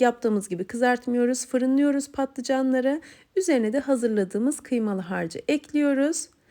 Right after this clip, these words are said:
Yapımı hem pratik oluyor hem de daha hafif oluyor bence. Lezzeti de muazzam oluyor kesinlikle.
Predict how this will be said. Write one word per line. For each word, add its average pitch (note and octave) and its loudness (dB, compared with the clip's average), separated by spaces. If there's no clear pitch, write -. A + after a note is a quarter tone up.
Yapımı F4+ 0
hem F4+ 2
pratik F4 -2
oluyor E4+ 2
hem D4+ 2
de E4 -2
daha C#4+ 0
hafif G3+ -6
oluyor E3+ 0
bence. A#3 2
Lezzeti G#3 0
de B3+ 2
muazzam G3 0
oluyor E3 -2
kesinlikle. A3+ -2